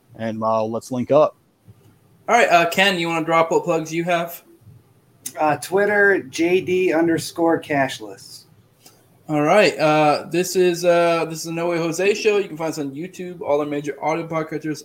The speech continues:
Speaker 2: Odyssey as well. If you'd like to follow me on social media, at Senor Jose twenty twenty is Twitter. I have a, uh, I have a tendency to get nuked off Twitter, so if you wanna have a backup, get me on Facebook. I don't really interact on Facebook aside from dropping, like, promos for episodes.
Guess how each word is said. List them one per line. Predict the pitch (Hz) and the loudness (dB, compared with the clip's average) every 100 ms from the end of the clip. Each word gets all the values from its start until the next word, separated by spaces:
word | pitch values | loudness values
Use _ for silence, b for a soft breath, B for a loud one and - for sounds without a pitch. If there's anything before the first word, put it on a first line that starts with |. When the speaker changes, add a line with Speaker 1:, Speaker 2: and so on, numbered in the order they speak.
| - | -6
Speaker 2:
Odyssey | 143 147 - 139 | -4 -4 -8 -8
as | 135 | -6
well. | 143 160 170 | -4 -2 -4
If | - - _ | -12 -20 _
you'd | 156 151 | -8 0
like | 185 247 | 0 2
to | 226 | -2
follow | - 190 185 | 4 4 4
me | 180 | 0
on | 170 | -4
social | 185 160 170 | -6 -6 -8
media, | 170 165 160 156 b b - | -6 -4 -2 -4 b b -2
at | 175 196 - | 2 2 0
Senor | - 196 190 190 190 180 | 2 2 2 0 2 2
Jose | 185 180 170 175 165 | 2 0 0 -2 -2
twenty | - 175 165 | -6 -8 -8
twenty | 160 175 170 170 170 | -10 -10 -8 -8 -10
is | 131 151 - | -8 -10 -10
Twitter. | - 170 175 170 170 b b b | -8 -6 -4 -6 -8 b b b
I | 147 | 4
have | 151 160 156 | 4 4 0
a, | 151 147 | 0 0
uh, | 147 143 139 - | 0 0 -2 -4
I | 156 | -6
have | 160 151 | -6 -4
a | 147 139 135 131 - _ | -4 -4 -4 -8 -12 _
tendency | - 196 180 180 | -10 -8 -8 -6
to | 160 | -6
get | 147 | -6
nuked | 151 208 214 | -4 -6 -2
off | 214 208 | -2 -2
Twitter, | 214 196 202 | -2 0 0
so | 202 160 | 0 -6
if | 151 | -8
you | 156 | -10
wanna | 160 160 | -10 -6
have | 156 147 | -6 -6
a | |
backup, | 139 160 175 185 170 - _ b b _ | -4 -4 -4 -4 -4 -6 _ b b _
get | 170 170 | -8 -6
me | 175 | -6
on | 156 | -8
Facebook. | - 175 175 - 170 | -4 -4 -4 -6 -4
I | 156 | -2
don't | 247 | -2
really | 240 233 | -2 -2
interact | 202 180 220 277 214 | -2 0 0 0 -2
on | 165 | -4
Facebook | 156 170 160 165 151 | -4 -6 -8 -10 -10
aside | - 165 156 | -6 -6 -6
from | 156 | -6
dropping, | 156 156 156 156 | -4 -4 -4 -8
like, | 143 - | -10 -10
promos | 165 156 147 | -8 -6 -8
for | - | -6
episodes. | 156 156 - 139 | -8 -8 -8 -8